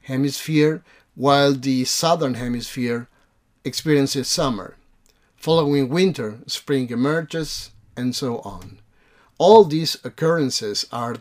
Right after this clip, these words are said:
termed cycles, named cycles. And until when? Until the end of time. As Christians, we understand that though these cycles repeat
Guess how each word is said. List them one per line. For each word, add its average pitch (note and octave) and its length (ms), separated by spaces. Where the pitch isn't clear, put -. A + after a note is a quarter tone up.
termed C3+ 580
cycles, - 840
named B2+ 440
cycles. A2+ 680
And D#3 100
until E3 340
when? D3 520
Until E3+ 300
the E3+ 140
end F3 140
of E3+ 140
time. A#2+ 420
As B2 100
Christians, C#3 720
we C3 200
understand C3 560
that A#2+ 260
though D3 340
these C#3 200
cycles C3+ 580
repeat C3+ 400